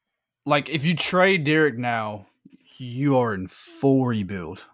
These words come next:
There is, there is no, you're gonna fight for the division. Most likely you are gonna be second or third in the division next year.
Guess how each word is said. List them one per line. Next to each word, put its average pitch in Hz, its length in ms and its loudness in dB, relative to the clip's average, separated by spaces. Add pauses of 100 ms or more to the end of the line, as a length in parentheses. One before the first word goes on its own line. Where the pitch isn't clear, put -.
(180)
There 120 220 2
is, 104 220 -2
there 113 180 -2
is 101 180 -6
no, 127 880 4 (1800)
you're 123 80 -12
gonna 107 160 -14
fight 151 560 -4
for - 80 -18
the 147 100 -8
division. 143 680 -6
Most 131 260 -8
likely 139 320 -4
you 123 320 -4
are 101 260 -10
gonna 113 280 -10
be 104 280 -10
second 131 440 -4
or 117 60 -6
third 135 220 -4
in 131 40 -4
the 127 60 -4
division 127 400 -2
next 127 280 -4
year. 135 280 -2